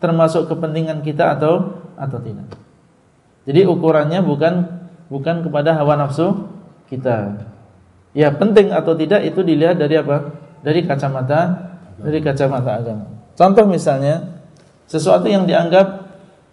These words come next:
katanya mencampuri urusan orang lain. Amar, amar ma'ruf nahi mungkar.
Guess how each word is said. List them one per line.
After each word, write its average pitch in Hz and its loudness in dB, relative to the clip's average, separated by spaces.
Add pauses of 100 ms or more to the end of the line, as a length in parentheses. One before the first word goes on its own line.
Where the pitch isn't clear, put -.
(160)
katanya 156 -2
mencampuri 151 -2
urusan 147 -2
orang 131 -2
lain. 104 -8 (280)
Amar, 185 0
amar 180 2
ma'ruf 165 0
nahi 147 -2
mungkar. 127 -4